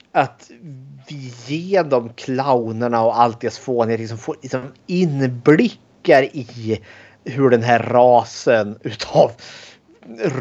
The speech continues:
rymdflygande clowner fungerar.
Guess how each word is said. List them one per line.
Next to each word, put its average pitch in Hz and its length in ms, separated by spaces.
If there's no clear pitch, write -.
rymdflygande 139 1700
clowner 143 880
fungerar. 123 1900